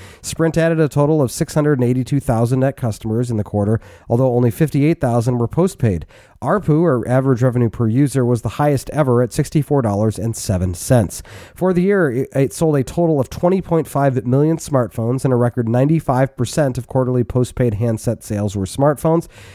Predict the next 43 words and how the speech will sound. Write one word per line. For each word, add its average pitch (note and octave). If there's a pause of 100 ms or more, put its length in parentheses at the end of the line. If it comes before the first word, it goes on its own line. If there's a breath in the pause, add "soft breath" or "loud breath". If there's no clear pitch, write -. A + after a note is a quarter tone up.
(120 loud breath)
Sprint -
ended F3
the F3
year D#3
with C3+
fifty-three D3+
point C#3+
nine B2+
million D3
customers. A#2+
That's C3
a A#2+
record, G#2 (300 loud breath)
with B2
over A2
thirty E3
million B2+
on A2+
the A2
postpaid B2
side. E2 (640)
Now, D3
on C3+
the C3
network E3
stuff, E3+ (280 loud breath)
Sprint F#3
claims D#3
to D3
have D3
over C3
two F#3
hundred D#3+
million D3
people C3+
now B2
covered C#3
by G#2+
its -
L B2
T B2
E A2
network, G2+